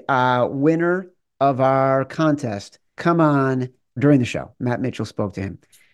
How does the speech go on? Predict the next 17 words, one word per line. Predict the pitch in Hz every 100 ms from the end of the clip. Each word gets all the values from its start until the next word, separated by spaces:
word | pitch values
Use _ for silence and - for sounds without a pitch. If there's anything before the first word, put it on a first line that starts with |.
| _
Number | 139 147
one, | 170 143 98 - _ _ _
shout | - - 160 180
out | 202 214 -
to | 202
the | 160
guy | 139 151 151 160
who | 151
submitted | 143 - 156 143 151 147 135 135 _ _ -
Mahomes | 135 127 - 185 220 240 240 233 -
and | - 165 170 165
Maotto | 160 - 147 151 123 110 117 147 _ _
looked | 135 185 202 190
up | 175 180
the | 139
median | 135 143 170 185 208 220 226 226
home | - 165 165 170